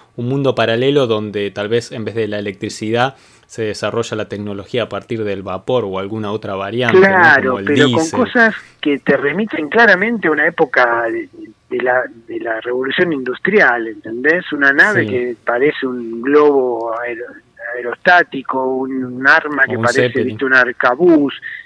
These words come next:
Speaker 2: este, los trajes que parecen trajes de buzo de, del siglo diecinueve, eh, toda esa cosa que vos decís, "¿Cómo es esto?", ¿viste? Una, que vos decís, "Esto es viejo", pero al mismo tiempo es en el futuro.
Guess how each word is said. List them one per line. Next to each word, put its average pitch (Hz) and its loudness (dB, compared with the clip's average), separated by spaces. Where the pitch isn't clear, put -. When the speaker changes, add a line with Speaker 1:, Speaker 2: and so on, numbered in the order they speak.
Speaker 2:
este, 123 -2
los 135 -4
trajes 175 0
que 139 -8
parecen 135 -2
trajes 139 -2
de 123 -6
buzo 143 -4
de, 117 -6
del 120 -6
siglo 143 2
diecinueve, 127 0
eh, 131 -6
toda 202 2
esa 185 0
cosa 190 0
que 151 -2
vos 170 2
decís, - -6
"¿Cómo 226 0
es - -10
esto?", 202 -4
¿viste? 147 -6
Una, 139 -2
que - -16
vos 180 2
decís, 185 0
"Esto 190 0
es 135 -6
viejo", 170 2
pero 139 2
al 135 0
mismo 180 0
tiempo 202 -2
es 151 -4
en 131 -4
el 117 -6
futuro. 131 -2